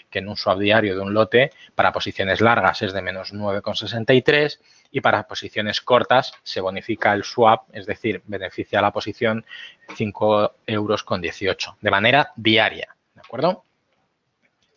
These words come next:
Entonces, espero haber podido responder a, a la pregunta. Aquí lo único que hay que tener en cuenta es que por efecto del tamaño de la posición, por volumen,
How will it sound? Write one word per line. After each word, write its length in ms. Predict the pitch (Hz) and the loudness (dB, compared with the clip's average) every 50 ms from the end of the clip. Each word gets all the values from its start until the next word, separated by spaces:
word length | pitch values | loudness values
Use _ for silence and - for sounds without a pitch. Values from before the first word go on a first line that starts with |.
| _ _ _ _ _ _ | _ _ _ _ _ _
Entonces, 320 | _ _ - 92 - - - | _ _ -18 -16 -16 -14 -14
espero 280 | - - - 110 110 | -16 -6 0 2 4
haber 180 | 117 120 117 117 | 4 4 2 2
podido 340 | - 113 113 110 107 104 101 | 2 2 4 4 2 2 0
responder 420 | 101 87 - _ 107 95 95 95 | -2 -6 -8 _ -6 -4 -2 0
a, 280 | 92 90 90 85 85 87 | 0 0 0 -2 -4 -6
a 160 | - - 107 | -4 -2 0
la 100 | 104 95 | 0 0
pregunta. 320 | - 101 101 98 95 - | 0 -2 -4 -6 -2 -4
Aquí 200 | 85 90 - - | -4 -4 -2 -6
lo 100 | 101 107 | -6 -6
único 240 | 107 107 107 104 107 | -4 -6 -4 -4 -4
que 60 | 101 | -2
hay 40 | 101 | -2
que 80 | 104 101 | -4 -4
tener 220 | - 104 101 98 | -2 -4 -2 -2
en 100 | 101 95 | -2 0
cuenta 340 | - 120 117 110 - 113 110 | 2 0 0 2 2 2 2
es 140 | 107 - - | 2 0 -2
que 160 | - - 95 | -6 -6 -6
por 160 | - 95 92 | -4 -4 -4
efecto 420 | 90 - 104 95 - - 107 104 101 | -4 -4 -6 -10 -4 -2 0 0 2
del 300 | 101 101 101 101 101 - | 2 0 0 0 0 2
tamaño 320 | 107 101 104 107 107 104 | 2 2 2 2 2 2
de 80 | 101 98 | 2 2
la 80 | 98 | 2
posición, 520 | - - - - 98 - 131 131 135 131 127 | 2 0 -4 -4 -4 0 2 4 4 4 4
por 120 | 113 107 | 4 4
volumen, 500 | 104 107 113 131 147 165 175 185 226 - | 6 6 6 6 6 4 4 2 0 -4